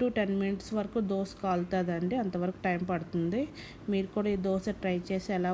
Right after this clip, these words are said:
వచ్చిందో నాకు కామెంట్ సెక్షన్లో తెలియజేయండి. మీకు కనుక ఈ రెసిపీ నచ్చినట్లయితే లైక్ చేయండి, షేర్ చేయండి, నా ఛానల్ని సబ్స్క్రైబ్ చేసుకోండి. Thank you for watching.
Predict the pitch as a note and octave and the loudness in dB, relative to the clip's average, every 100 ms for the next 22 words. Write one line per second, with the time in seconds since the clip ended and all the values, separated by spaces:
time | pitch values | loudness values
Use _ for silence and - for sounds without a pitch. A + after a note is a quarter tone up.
0 | F#3 F3 - F3+ F#3+ F#3 F3 - - F3 | 0 -2 -2 0 0 0 -4 -8 -2 0
1 | F#3 F3+ F3+ - F3+ E3+ F3+ E3+ F3 F3+ | 2 0 -2 -2 -2 0 0 2 0 0
2 | E3+ E3+ A3 A3 G3 F3+ F#3 F#3+ G3 F3+ | -2 0 0 0 0 0 0 2 0 0
3 | F3+ - G3+ F#3 - G3 F3+ F3+ F3+ E3+ | -2 -2 0 0 0 -2 -2 -2 -2 -2
4 | C#4 - - - - G3+ F#3 - F#3+ F#3 | -4 -8 -14 -10 -2 -2 -2 -2 0 2
5 | G3+ G#3+ G3 F#3 - F#3 F#3+ A3 G3+ F#3+ | 0 0 0 -2 0 0 2 2 2 2
6 | F#3 F3+ F3+ F#3 G#3 F#3 - - G3 F#3+ | 2 4 4 4 2 -2 -2 0 0 0
7 | - F3 F3 - F3+ F3 F3 F#3 F#3 F3+ | 0 0 -2 -2 0 2 0 2 2 2
8 | G3 F#3 F#3 F3 E3 E3 - E3+ E3+ - | 0 0 0 2 0 0 -2 0 -2 -6